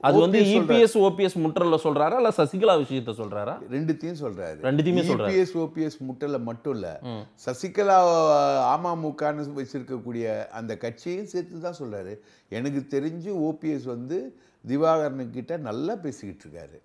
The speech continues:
Speaker 1: ம்.
Speaker 2: அவங்களோட தான் இருக்காரு, அவங்களோட தான் பேசிக்கிட்டு இருக்காரு.
Speaker 1: சரி.
Speaker 2: ஓ பி எஸ் வந்து பாஜக தயவு இல்லாம எப்படி வந்து திவாகரன் கிட்ட பேச முடியும்?
Speaker 1: ம்.
Speaker 2: அ, ஓ பி எஸ் ஓட மருமகன் லைவ் டச்ல இருக்காரு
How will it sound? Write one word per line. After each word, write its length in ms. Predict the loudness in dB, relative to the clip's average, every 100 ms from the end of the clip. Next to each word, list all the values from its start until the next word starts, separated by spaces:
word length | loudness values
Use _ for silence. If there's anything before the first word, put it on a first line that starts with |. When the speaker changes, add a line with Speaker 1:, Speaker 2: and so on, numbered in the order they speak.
| _
Speaker 1:
ம். 220 | -16 -16 -18 _ _ -6
Speaker 2:
அவங்களோட 500 | -2 0 0 0 0
தான் 120 | -2
இருக்காரு, 480 | 0 -2 0 -2 -2
அவங்களோட 440 | -4 -6 -6 -6 -6
தான் 180 | -10
பேசிக்கிட்டு 400 | -10 -12 -10 -12
இருக்காரு. 300 | -14 -14 -14 -16
Speaker 1:
சரி. 180 | -10 -10 0
Speaker 2:
ஓ 220 | 2 4
பி 120 | 2
எஸ் 140 | -2
வந்து 260 | -2 -4 -4
பாஜக 1160 | 0 0 2 0 -2 0 2 4 4 2 0 0
தயவு 300 | 0 0 -2
இல்லாம 320 | -2 -4 -4
எப்படி 380 | -6 -4 -2 -2
வந்து 400 | -2 -4 -6 -6
திவாகரன் 520 | -4 -2 -2 -4 -8
கிட்ட 180 | -10 -12
பேச 320 | -12 -14 -14
முடியும்? 440 | -14 -12 -12 -14 -18 _
Speaker 1:
ம். 160 | -18 -18 _ _ _ -4
Speaker 2:
அ, 180 | -2 0
ஓ 200 | -2 -2
பி 120 | 0
எஸ் 100 | -2
ஓட 160 | -2 -2
மருமகன் 680 | -2 -4 -4 -8 -8 -10 -12
லைவ் 600 | -8 -2 0 0 -2 -6
டச்ல 420 | -4 -6 -6 -8
இருக்காரு 420 | -8 -8 -10 -12